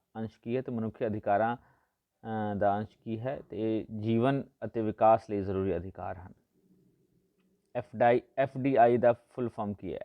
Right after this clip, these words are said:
F for full, foreign, D for direct, I for investment ਹੈ, ਫੋਰਨ ਡਾਇਰੈਕਟ ਇਨਵੈਸਟਮੈਂਟ ਇਸ ਦਾ ਮਤਲਬ ਹੈ।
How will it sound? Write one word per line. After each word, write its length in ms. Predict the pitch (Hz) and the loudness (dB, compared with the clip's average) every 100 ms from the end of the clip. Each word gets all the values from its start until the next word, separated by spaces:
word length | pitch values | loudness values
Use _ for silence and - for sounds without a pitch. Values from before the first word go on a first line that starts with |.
| 98 | -6
F 60 | 104 - | -6 -10
for 120 | 98 | -12
full, 320 | - - 113 _ _ _ _ - | -10 -4 -4 _ _ _ _ -2
foreign, 340 | 117 113 139 - _ _ 110 | 2 4 2 -4 _ _ -6
D 80 | 107 | -4
for 200 | 107 110 | -2 -2
direct, 600 | 95 101 123 - - 95 | 2 4 4 0 -6 -6
I 20 | |
for 200 | 95 92 | -4 -6
investment 480 | 92 87 - 95 85 - | -4 -6 -8 -14 -14 -14
ਹੈ, 140 | - - | -20 -8
ਫੋਰਨ 280 | 101 98 92 | -4 -2 0
ਡਾਇਰੈਕਟ 360 | 90 87 - _ | 0 -2 -6 _
ਇਨਵੈਸਟਮੈਂਟ 500 | 104 80 82 - 98 | -14 -14 -16 -20 -18
ਇਸ 120 | 95 92 | -16 -14
ਦਾ 80 | |
ਮਤਲਬ 300 | 87 82 - | -14 -16 -20
ਹੈ। 60 | - | -20